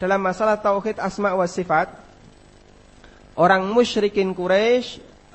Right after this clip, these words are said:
mereka mengakui semua nama dan sifat Allah kecuali satu nama, yaitu nama Ar-Rahman. Mereka menolak nama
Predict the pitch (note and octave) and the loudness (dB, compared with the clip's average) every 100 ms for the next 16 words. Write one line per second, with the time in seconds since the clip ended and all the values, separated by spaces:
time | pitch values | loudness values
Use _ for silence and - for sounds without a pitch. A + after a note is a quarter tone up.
0 | - D#3 F3 F3+ G#3+ A3 G#3 G3+ G3 G#3+ | -12 -2 0 2 2 2 2 0 -2 -2
1 | A3+ G3+ G3+ G#3+ G#3 G3+ G3+ G3 F#3 F3 | -2 -2 0 2 4 2 2 2 0 -2
2 | F3+ F3+ D#3 E3 G3 A#3 - - - - | -2 -2 0 2 4 4 0 -20 -20 -20
3 | - - - - - - - - G3+ - | -20 -20 -20 -20 -20 -20 -20 -8 -4 2
4 | F#3+ G3 G3 F#3 E3+ F3+ E3+ F3 E3 C3 | 4 4 2 2 0 0 0 2 0 -2
5 | - - - - - - - - E3+ E3+ | -12 -20 -20 -20 -20 -20 -20 -4 -2 -2
6 | G3+ F#3+ F3+ A3+ B3+ - - - - - | -2 0 2 2 0 -12 -20 -20 -20 -20
7 | - - - - - - D#3+ E3 E3 - | -20 -20 -20 -20 -16 -2 0 2 0 0
8 | E3+ F3+ B2+ G#2 - - - - - - | 0 2 0 -8 -20 -20 -20 -20 -20 -20
9 | - D3+ D#3+ E3+ G3+ G#3 F#3+ F3+ G3+ G3+ | -12 -4 0 0 2 0 0 0 0 -2
10 | F3+ E3+ F#3 A#3 A3+ | -2 0 2 0 -2